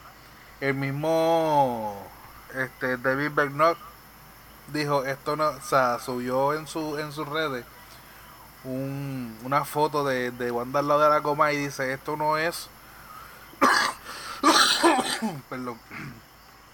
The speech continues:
"esto no es broma". Eh, la gobernadora de Puerto Rico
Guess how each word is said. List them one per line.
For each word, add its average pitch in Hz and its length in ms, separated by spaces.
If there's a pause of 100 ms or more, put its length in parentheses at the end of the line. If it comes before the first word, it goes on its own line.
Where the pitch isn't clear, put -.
(320)
"esto 139 220
no 139 100
es 131 80
broma". 175 380 (1300)
Eh, 120 1120 (1080)
la 135 160
gobernadora 139 560
de 202 100
Puerto 220 280
Rico 151 380